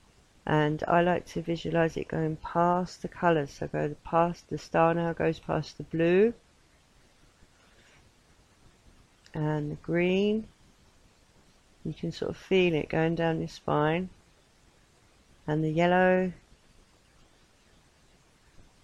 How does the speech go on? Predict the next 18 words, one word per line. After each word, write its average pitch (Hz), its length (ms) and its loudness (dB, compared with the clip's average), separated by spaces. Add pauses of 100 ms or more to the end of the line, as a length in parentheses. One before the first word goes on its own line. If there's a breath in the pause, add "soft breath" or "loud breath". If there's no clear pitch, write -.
(440)
orange 180 640 -2
ray, 185 520 -2 (3000)
and 156 140 -4
the 151 100 -2
red. 175 380 4 (1400)
And 160 140 -2
then 160 160 0
see 185 260 0
it 190 100 0
release 196 720 -2 (340)
from 170 260 -4 (580)
between 208 360 0
your 202 100 2
legs, 196 540 0 (320)
out 175 180 2
of - 120 -6
your 185 80 -6
spine. 190 540 0